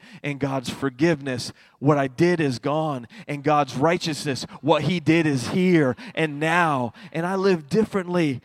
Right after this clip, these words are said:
and confidently because of it. Jesus took a stand for us. So now we take a stand in him. And as we do, the cross means we can be confident that his forgiveness equals our righteousness. Finally,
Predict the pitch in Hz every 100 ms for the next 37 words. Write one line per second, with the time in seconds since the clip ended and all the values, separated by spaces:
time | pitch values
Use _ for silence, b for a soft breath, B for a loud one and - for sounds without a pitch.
0 | b 151 147 - 185 190 - 165 151 151
1 | 139 139 - - 202 151 123 127 127 170
2 | 185 151 - - 170 139 - 165 160 -
3 | 139 110 104 - b b b b - 175
4 | 147 160 151 143 160 - 165 147 - B
5 | B 131 - - 147 147 139 - - 156
6 | 135 113 160 147 113 107 _ B B B
7 | 135 139 139 127 131 120 147 131 120 -
8 | 151 139 - 139 131 117 b b - 131
9 | 151 131 - 135 151 - 131 110 b b
10 | b b b _ _ _ _ - 131 139
11 | 120 143 123 135 120 117 - 151 139 123
12 | 117 - - b b 131 131 123 120 123
13 | - 120 - 110 104 - - b b b
14 | - 151 151 160 160 160 160